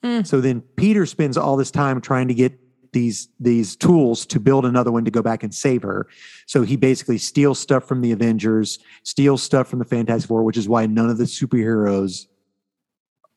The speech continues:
Speaker 2: why they're all mad at, at Spider-Man. That's why he's all alone. Okay, the problem is days here run as months there.
Speaker 1: Oh, no.
Speaker 2: So
Speaker 1: That's like
Speaker 2: she's
Speaker 1: the,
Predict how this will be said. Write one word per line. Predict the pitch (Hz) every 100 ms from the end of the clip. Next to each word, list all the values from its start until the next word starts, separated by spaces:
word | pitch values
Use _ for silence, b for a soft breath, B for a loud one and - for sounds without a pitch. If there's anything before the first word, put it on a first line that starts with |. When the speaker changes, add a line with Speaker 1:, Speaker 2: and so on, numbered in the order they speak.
| _ _ _
Speaker 2:
why | - 123
they're | 120 120
all | 120
mad | 117 113 107
at, | 110 - -
at | 127 107 -
Spider-Man. | - 110 98 92 - 98 _ _ -
That's | 123 127
why | 131
he's | 123 123
all | 120 117
alone. | 110 95 87 - _ _ _ _ _ _ -
Okay, | - 113 - 120
the | 107
problem | 156 175 196 175 151
is | 120 107 104 95 - - - _ _ _ _ _ _ _ - 110
days | 131 160 175 180 165
here | 165 156 123 113 117 _ _ _ _ _
run | 131 139 139
as | 127 117 104
months | 123 131 131 131 -
there. | 117 107 - 123 _ _ - -
Speaker 1:
Oh, | 190 185 170
no. | 160 156 147 143 156 _ _ _ b b -
Speaker 2:
So | 131
Speaker 1:
That's | 226 247
like | 180
Speaker 2:
she's | 190
Speaker 1:
the, | 220 214 214